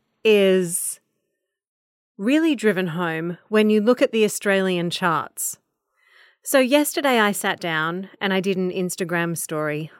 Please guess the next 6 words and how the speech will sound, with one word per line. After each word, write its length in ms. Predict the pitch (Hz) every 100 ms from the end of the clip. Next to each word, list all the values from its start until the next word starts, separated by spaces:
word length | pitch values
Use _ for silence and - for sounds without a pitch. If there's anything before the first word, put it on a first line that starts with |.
| _ -
of 600 | 175 170 165 160 - _ _ _ _ _ _ _ -
the 160 | 202
Australian 640 | 208 - 208 202 202 196 196
entrepreneur 640 | 190 180 202 190 180 170
charts 400 | 170 180 156 -
in 300 | - 170 165